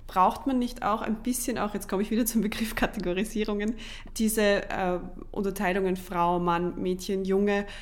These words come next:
um auf die Erfahrungen zurückzugreifen und über Erfahrungen zu sprechen? Oder entsteht da nicht zumindest ein Spannungsverhältnis zwischen diesen beiden Anliegen?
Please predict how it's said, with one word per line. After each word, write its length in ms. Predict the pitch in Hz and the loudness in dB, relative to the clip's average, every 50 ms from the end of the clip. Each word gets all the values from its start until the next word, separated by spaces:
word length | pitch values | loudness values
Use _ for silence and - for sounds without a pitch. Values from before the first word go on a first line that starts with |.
| - - - - | -14 -14 -4 2
um 420 | - 214 220 220 - - - - - | 6 6 6 6 4 0 -6 0 2
auf 180 | 196 185 185 | 2 2 2
die 120 | - 202 190 | 2 2 2
Erfahrungen 880 | 180 180 180 - - 151 147 170 202 226 240 240 247 254 285 302 339 370 - - - - - | 2 2 0 -2 0 0 0 0 0 0 0 0 0 2 4 4 4 2 0 -4 -10 -10 -8
zurückzugreifen 1040 | - - 233 240 254 247 - - 254 - - 220 214 233 262 - - - 302 277 | -6 -2 0 0 0 -2 -4 -6 -6 -4 -4 -2 -2 -2 -2 -4 -4 -4 -4 -4
und 300 | - - 226 214 202 - | -2 -2 -2 -2 -2 -2
über 320 | - - 208 208 202 208 - - - | -4 -4 -2 -2 -2 -4 -6 -8 -6
Erfahrungen 640 | - 196 185 - - 156 160 180 214 214 214 214 214 | -6 -6 -6 -4 -2 -2 0 0 0 0 0 -2 -2
zu 140 | - 214 | -4 -6
sprechen? 640 | 208 - - - - - - - - - 285 294 294 - - - - | -8 -8 -10 -8 -6 -6 -6 -6 -4 -4 -4 -4 -4 -6 -12 -10 -6
Oder 300 | 220 190 196 190 - - - - | -2 0 2 0 0 -2 -6 -4
entsteht 400 | - 202 185 - - 208 208 208 | -2 -2 -2 -2 -2 -2 -2 -2
da 60 | 214 | -2
nicht 180 | 208 214 214 - | -2 -2 -2 -2
zumindest 380 | - 220 220 220 226 233 226 - | 0 2 2 2 2 0 -2 -4
ein 100 | 214 202 | -6 -6
Spannungsverhältnis 1120 | - - 185 175 196 208 220 214 - - 220 220 208 202 202 - - 233 240 233 - - | -4 -4 -2 -2 0 -2 -2 -2 -4 -4 -4 -2 -2 -4 -4 -6 -4 -4 -4 -4 -6 -8
zwischen 320 | - - 220 214 - 226 208 | -8 -8 -8 -6 -6 -6 -6
diesen 260 | 214 214 - 226 220 | -6 -4 -4 -4 -4
beiden 500 | - 175 185 196 202 196 196 202 208 - | -4 -4 -4 -4 -4 -4 -4 -4 -6 -4
Anliegen? 720 | - - 185 185 185 208 214 220 247 269 294 285 - - | -4 -4 -4 -4 -4 -4 -4 -4 -4 -4 -4 -4 -6 -10